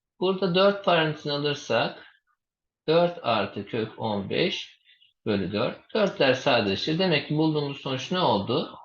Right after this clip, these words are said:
Yani, e, Mert'in bulduğu sonuç dört artı kök on beş oldu. Neyi söyledi bize? Mert'in bulduğu sayı bulması gereken sayıdan kaç fazladır?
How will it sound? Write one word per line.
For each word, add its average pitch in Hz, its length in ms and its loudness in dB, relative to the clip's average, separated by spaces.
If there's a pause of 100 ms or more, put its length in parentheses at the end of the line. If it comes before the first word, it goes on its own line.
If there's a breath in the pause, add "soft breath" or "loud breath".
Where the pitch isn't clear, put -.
Yani, 92 240 -2
e, 87 580 0 (680)
Mert'in 107 500 2
bulduğu 101 300 0
sonuç 131 520 -8 (360)
dört 170 300 4
artı 92 360 -2
kök 113 240 -2
on 104 220 -4
beş 98 180 -8
oldu. - 260 -12 (440)
Neyi 269 160 4
söyledi 151 340 4
bize? 127 440 0 (400 soft breath)
Mert'in 160 540 2
bulduğu 139 320 2
sayı 135 540 0
bulması 175 500 0
gereken 123 400 2
sayıdan 175 440 -2
kaç - 280 0
fazladır? 113 560 0